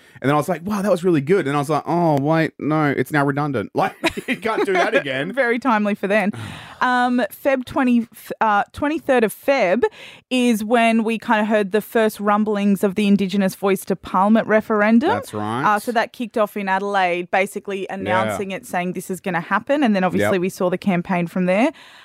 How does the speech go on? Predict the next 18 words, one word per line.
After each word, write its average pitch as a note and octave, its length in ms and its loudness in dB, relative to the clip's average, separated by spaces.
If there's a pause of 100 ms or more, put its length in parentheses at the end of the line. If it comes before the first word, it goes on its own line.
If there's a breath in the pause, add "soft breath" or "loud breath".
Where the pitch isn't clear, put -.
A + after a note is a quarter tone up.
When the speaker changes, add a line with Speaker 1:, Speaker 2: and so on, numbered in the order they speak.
(160 loud breath)
Speaker 2:
Uh, G#3+ 180 2
so B3+ 140 -4
let's B3+ 260 -4
fast A3+ 380 0
forward G#3+ 480 0 (100)
to G#3 300 0
March G3 400 2
third. G#3+ 500 0 (100)
Uh, F#3 280 2
Speaker 1:
Mm-hmm. A2 100 -6
Speaker 2:
very A#3+ 320 2
different G3+ 380 -4
tone. A3 380 0 (680)
Uh, A3 460 4
the A3+ 400 0
Scandoval, A3+ 1120 2 (680)
um, F#3 400 2
scandal. F#3+ 640 -2